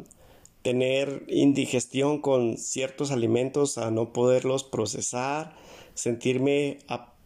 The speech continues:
apesadumbrado. Cada vez más, eh, mi estado energético fue mermando y me sentía cada vez más con problemas para realizar mi día porque me sentía falto de ganas y, pues, me sentía mal.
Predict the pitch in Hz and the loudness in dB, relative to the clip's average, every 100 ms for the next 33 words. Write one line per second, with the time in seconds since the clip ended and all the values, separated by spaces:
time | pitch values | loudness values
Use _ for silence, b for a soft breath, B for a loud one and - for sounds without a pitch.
0 | - 120 110 107 117 - 107 104 107 113 | -6 -4 -4 -4 -4 -6 -4 0 2 2
1 | 131 131 127 127 131 - B B B B | 0 0 2 2 0 -6 B B B B
2 | B - 147 165 165 175 156 170 180 180 | B -6 -2 0 0 0 2 2 2 -2
3 | - - 135 123 - - 123 113 - 123 | -6 -2 2 2 0 2 4 4 0 -2
4 | 135 151 131 - 151 151 151 - 135 135 | 2 2 0 0 -6 -4 -6 0 2 0
5 | - B B B - 127 135 139 120 120 | -4 B B B -2 0 2 0 -2 -2
6 | 135 151 151 143 151 - - 120 113 113 | 0 0 2 4 2 2 2 2 2 -4
7 | 113 131 135 135 135 139 143 139 139 143 | -2 -2 0 -2 0 0 0 0 0 0
8 | 156 - B B B B - 127 127 120 | -2 -8 B B B B -4 -2 0 2
9 | 123 147 147 131 120 113 113 - 123 143 | 2 0 -2 -4 -4 -2 -4 -2 -4 -2
10 | 147 151 151 151 127 - 123 120 - 113 | 2 4 2 0 -6 -4 0 0 -2 -8
11 | - 123 131 135 - 131 147 147 123 123 | -4 -2 -2 -4 -4 -4 0 2 2 0
12 | 151 165 170 - _ - - - - - | 0 0 -4 -10 _ -20 -20 -20 -20 -20
13 | _ - B B B B B 135 123 123 | _ -20 B B B B B -2 -2 0
14 | 117 110 110 110 107 123 131 131 165 196 | 0 2 0 -4 -4 -2 0 0 0 0
15 | 196 | -4